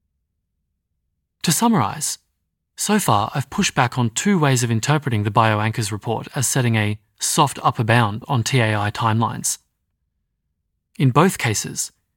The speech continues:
the underlying generator of my skepticism was that I think new conceptual ideas will be needed for T A I,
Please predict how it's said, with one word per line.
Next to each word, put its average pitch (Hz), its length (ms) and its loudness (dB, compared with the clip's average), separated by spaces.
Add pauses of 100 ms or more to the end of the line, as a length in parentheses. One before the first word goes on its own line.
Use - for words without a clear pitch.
(100)
the - 120 -4
underlying 151 520 4
generator 120 440 4
of 101 100 -4
my 110 80 0
skepticism 117 800 -2 (340)
was 131 160 4
that 143 100 4
I 135 100 4
think - 280 0
new 143 300 4
conceptual 131 540 0
ideas 135 400 2
will 127 80 0
be 117 100 0
needed 123 380 2
for 131 100 -2
T 120 180 0
A 104 140 -2
I, 117 280 -2